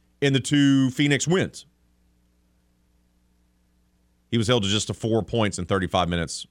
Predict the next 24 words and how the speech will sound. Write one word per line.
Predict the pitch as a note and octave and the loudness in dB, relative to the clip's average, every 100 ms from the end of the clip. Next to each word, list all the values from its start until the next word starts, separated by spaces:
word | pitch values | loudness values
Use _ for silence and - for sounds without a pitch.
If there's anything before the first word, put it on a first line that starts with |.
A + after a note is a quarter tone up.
| - | -4
last | F2 E2 | -4 -4
night. | F2 D#2+ - _ - | -6 -6 -10 _ -8
He | F#2+ | -2
did | G#2 | 0
have | G2+ F#2+ | 0 0
eleven | F#2+ F2+ E2 | 0 -2 -4
assists, | E2 G2 E2 - _ _ _ | -4 -4 -4 -8 _ _ _
but | F#2 | -4
also | F#2+ F2+ | -4 -4
committed | G2 F2+ D#2 | -4 -4 -4
three | F2 | -8
turnovers. | D2+ F2+ D2+ - - _ _ _ _ _ _ _ _ _ _ _ _ - | -6 -6 -6 -12 -20 _ _ _ _ _ _ _ _ _ _ _ _ -8
They | F#2 | -6
frustrated | - A#2+ - A#2+ G#2+ | 0 -2 0 -2 0
him, | B2 B2+ | 0 0
took | B2 A2+ | -2 -2
him | |
out | A2+ G#2+ | 0 -2
the | G#2+ | -2
game. | A#2 A2 _ _ - | -2 -2 _ _ -4
B | A#2+ | 0
I | A#2 | 2
stepped | A2 - G#2 - | 0 -2 -4 -2
up. | F2 - | -4 -6